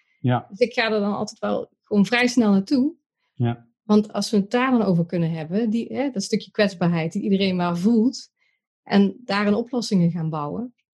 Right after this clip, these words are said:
Speaker 2: dan heb je gewoon zoveel meer kans van slagen en dan heb je het echt ergens over, weet je wel.
Speaker 1: Ja, maar
Speaker 2: Ja.
Speaker 1: als je dat dus doet, hè, als je dus die kwetsbaarheid durft te tonen en echt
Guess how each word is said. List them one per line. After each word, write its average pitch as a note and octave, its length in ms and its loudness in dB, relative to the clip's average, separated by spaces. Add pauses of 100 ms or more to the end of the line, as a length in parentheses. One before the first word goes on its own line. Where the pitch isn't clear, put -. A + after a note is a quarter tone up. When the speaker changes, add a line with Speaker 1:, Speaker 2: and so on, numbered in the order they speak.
(300)
Speaker 2:
dan G#3 200 4
heb G3+ 180 0
je F#3+ 420 -4
gewoon G#3 200 0
zoveel B3 320 2
meer G#3 180 4
kans G#3 260 -2
van F3+ 140 -6
slagen F#3+ 460 -4
en F#3 60 -6
dan F3 120 0
heb F#3+ 220 -2
je A3 80 2
het E3+ 160 0
echt G3 300 -4
ergens D3+ 380 -6
over, F3 260 -12
weet - 140 -20
je - 100 -20
wel. F#3+ 160 -14 (640)
Speaker 1:
Ja, - 200 2
maar D3 80 4
Speaker 2:
Ja. C#3+ 60 4
Speaker 1:
als - 120 2
je C3+ 80 2
dat C3+ 160 4
dus G#2+ 140 2
doet, C#3+ 220 4
hè, G2+ 140 -2
als D#3 160 0
je B2+ 60 0
dus G#2 180 2
die G#2 180 0
kwetsbaarheid F#2 520 -2
durft F2 200 0
te E2 120 -8
tonen E2+ 340 -2
en G#2 80 -6
echt - 460 -4